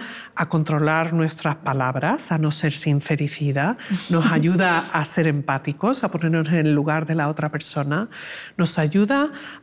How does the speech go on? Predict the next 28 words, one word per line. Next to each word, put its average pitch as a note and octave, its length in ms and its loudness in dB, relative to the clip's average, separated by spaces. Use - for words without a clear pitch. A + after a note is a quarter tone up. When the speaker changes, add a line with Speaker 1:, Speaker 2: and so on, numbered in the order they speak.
Speaker 1:
a A3+ 240 0
controlar F3 680 2
nuestras F3 440 0
acciones A3 720 0
y A3 60 2
nuestras F#3+ 340 0
palabras, - 760 -2
¿no? F#3 240 2
Y D#3+ 120 2
sobre C#3 340 -2
todo E3 580 0
a D3+ 120 2
entender C#3+ 540 2
que E3+ 160 2
hay D#3 160 0
consecuencias. - 1300 -4
El F#3 140 6
otro G#3 260 2
tres G#3 180 0
por F#3+ 200 -2
ciento F#3+ 320 0
de F3+ 100 2
la F3 140 2
población E3+ 560 2
que E3+ 100 0
no E3+ 100 2
tiene E3+ 260 0
capacidad E3 720 -2